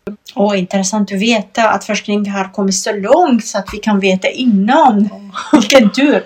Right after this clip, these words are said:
Speaker 2: Ja.
Speaker 1: Ja, okej, vad skönt att höra.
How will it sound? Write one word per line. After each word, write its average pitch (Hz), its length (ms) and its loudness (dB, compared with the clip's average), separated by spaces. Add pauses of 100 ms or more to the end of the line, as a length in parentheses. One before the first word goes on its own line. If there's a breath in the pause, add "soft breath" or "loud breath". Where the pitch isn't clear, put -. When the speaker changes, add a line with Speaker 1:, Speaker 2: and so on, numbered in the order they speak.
(120)
Speaker 2:
Ja. 196 300 0 (440 loud breath)
Speaker 1:
Ja, 247 340 2 (280)
okej, 285 640 2
vad 247 200 0
skönt 262 500 4
att 226 200 0
höra. 262 560 4